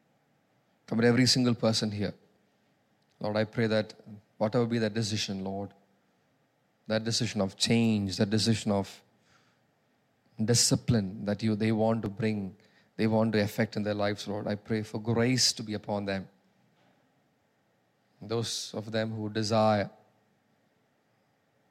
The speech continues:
the gift of tongues, if they've never received that gift before,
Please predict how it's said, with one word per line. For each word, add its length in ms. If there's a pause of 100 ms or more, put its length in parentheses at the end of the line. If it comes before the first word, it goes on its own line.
(140)
the 120
gift 260
of 80
tongues, 400
if 100
they've 160
never 380 (960)
received 400
that 180
gift 300
before, 340